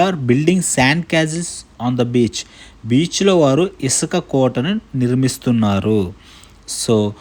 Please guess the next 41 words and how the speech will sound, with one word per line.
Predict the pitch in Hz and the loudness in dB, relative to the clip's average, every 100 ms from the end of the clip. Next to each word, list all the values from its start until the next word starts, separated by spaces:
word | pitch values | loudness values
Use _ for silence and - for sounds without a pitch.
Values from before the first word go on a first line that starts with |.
| - - - | -18 -14 -2
we | 120 151 | 2 4
are | 190 185 123 | 4 2 2
waiting | 131 147 190 175 | 2 2 -2 0
for | 156 131 | -2 -2
the | 117 | 0
bus. | 120 117 - | 0 -2 -4
ఎవరైనా | 127 165 156 | -4 -4 -2
అడుగుతుంటారు, | 139 143 139 127 | -2 -2 -2 0
"ఏం | 117 135 | 0 0
చే-, | 135 127 110 | 0 -2 -4
ఇక్కడ, | 107 127 | -4 -4
ఇక్కడ | 127 - - | -4 -2 2
ఏం | 165 | 4
చేస్తున్నావు?" | 151 135 127 117 | 2 0 0 0
అని | 107 | 0
చెప్పి. | 98 - | -2 -4
So, | 92 - 175 | -8 -6 -6
అప్పుడు | 175 151 160 151 147 - - - 117 | -6 -4 -2 -2 -4 -12 -20 -14 0
"We | 135 175 | 4 4
are | 196 160 131 | 4 2 2
waiting | 143 170 160 | 0 -2 -2
for | 156 139 | -2 0
the | 123 | 2
bus" | 123 - | 0 0
అని | 110 | -2
చెప్పి | 110 - | -2 -4
అంటాం. | 98 92 95 - - - | -6 -6 -10 -14 -20 0
He | 151 165 208 | 2 4 2
is | 185 131 120 | 0 -2 2
driving | 120 139 160 160 | 4 4 0 0
to | 165 123 | 0 2
work. | 127 113 - | 4 2 -2
అతను | 113 120 170 208 240 - - - _ - | -8 -4 -2 -2 -4 -12 -20 -20 _ 0
పని | 127 160 | 0 2
కోసం | 170 160 180 175 | 0 0 0 -2
డ్రైవ్ | 127 127 135 - | 2 0 0 -2
చేస్తున్నాడు. | 131 - 120 110 104 104 104 85 110 | -4 -2 -2 0 0 0 -2 -4 -4
The | 117 131 | 0 4
baby | 160 170 202 196 190 | 4 2 0 0 0
is | 175 - | -2 -4
sleeping | 147 143 151 170 | -2 -2 0 -2